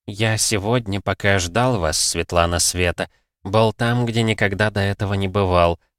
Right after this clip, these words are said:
и все благодаря вам». «О, отлично! Что вы видели, Лю?» «Я был на той большой территории к северу отсюда, что обнесена железной оградой,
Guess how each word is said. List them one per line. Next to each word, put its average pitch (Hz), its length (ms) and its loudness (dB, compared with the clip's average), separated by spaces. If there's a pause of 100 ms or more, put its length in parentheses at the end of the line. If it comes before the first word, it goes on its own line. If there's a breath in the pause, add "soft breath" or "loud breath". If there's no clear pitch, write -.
и 90 100 -10
все - 240 -4
благодаря 98 540 -2
вам». 85 380 0 (640)
«О, 98 300 -6 (200)
отлично! 101 640 -4 (200)
Что - 280 -2
вы 139 120 0
видели, 120 360 0
Лю?» 107 180 -2 (840)
«Я 113 340 0
был 117 240 4
на 110 160 0
той 107 220 -2
большой 104 420 0
территории 101 720 -2
к - 60 -6
северу 98 400 2
отсюда, 101 480 0
что - 240 0
обнесена 92 540 0
железной 95 520 0
оградой, 107 500 0